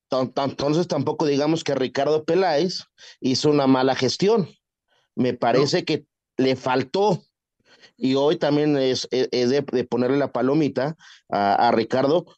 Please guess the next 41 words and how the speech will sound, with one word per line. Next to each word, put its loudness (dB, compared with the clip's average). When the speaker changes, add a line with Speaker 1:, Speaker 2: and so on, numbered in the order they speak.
Speaker 1:
las -2
bases -2
que -2
dejó -2
Hierro 0
con, -4
con -2
el -2
cuerpo -4
técnico, -2
ya 0
lo 0
mencionas, 0
eh, 2
en 0
subs, -2
calificaron, -2
Tapatío -2
campeón, 0
femenil, 0
está -4
peleando. 2
Entonces 0
me -2
parece -2
que -2
otra -2
vez 0
Chivas 0
en -2
todas 0
las 0
categorías 0
estando 2
de, 2
está 0
dando 2
mucho 2
de 0
qué -2
hablar. -4